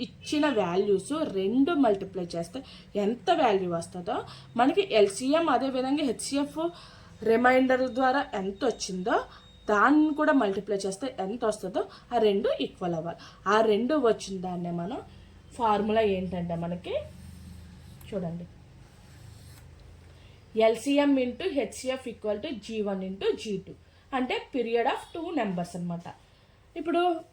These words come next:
ఎగ్జాంపుల్ ఏంటి, ఇప్పుడు ఎల్సీఎం మనకి ట్వంటీ ఫోర్ వచ్చింది, అదేవిధంగా హెచ్సీఎఫ్ ఫోర్ వచ్చింది.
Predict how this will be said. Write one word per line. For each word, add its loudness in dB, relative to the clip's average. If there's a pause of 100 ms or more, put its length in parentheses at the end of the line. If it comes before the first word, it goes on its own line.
ఎగ్జాంపుల్ 4
ఏంటి, 4
ఇప్పుడు -2 (100)
ఎల్సీఎం 2 (180)
మనకి -2 (100)
ట్వంటీ 0
ఫోర్ -4
వచ్చింది, -12 (460)
అదేవిధంగా 0
హెచ్సీఎఫ్ -4 (240)
ఫోర్ 0
వచ్చింది. -10